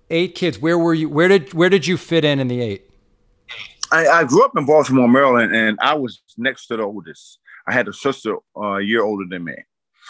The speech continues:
Speaker 2: But I've been a man in the house since I was twelve years old. I've taken care of my family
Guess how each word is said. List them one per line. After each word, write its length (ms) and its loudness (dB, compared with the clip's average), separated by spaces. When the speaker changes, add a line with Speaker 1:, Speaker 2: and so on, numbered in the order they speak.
Speaker 2:
But 260 2
I've 180 0
been 120 0
a 40 4
man 240 2
in 80 -4
the 60 -2
house 220 -2
since 180 -12
I 60 -2
was 160 -8
twelve 300 -8
years 180 -6
old. 240 -4
I've 160 -4
taken 260 -2
care 300 0
of 80 0
my 160 -4
family 600 -4